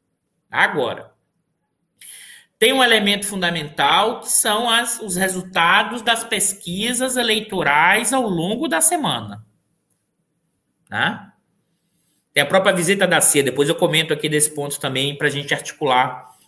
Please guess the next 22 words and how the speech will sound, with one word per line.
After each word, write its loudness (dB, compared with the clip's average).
essa 2
dimensão. 0
Tá? -4
É, 2
o -20
que 2
que -2
hoje 4
Datafolha, -2
Poder, 2
Data 0
Poder, -2
que -4
é 4
do -6
Poder -2
trezentos -2
e 2
sessenta, -4
e 2
a 2
pesquisa 2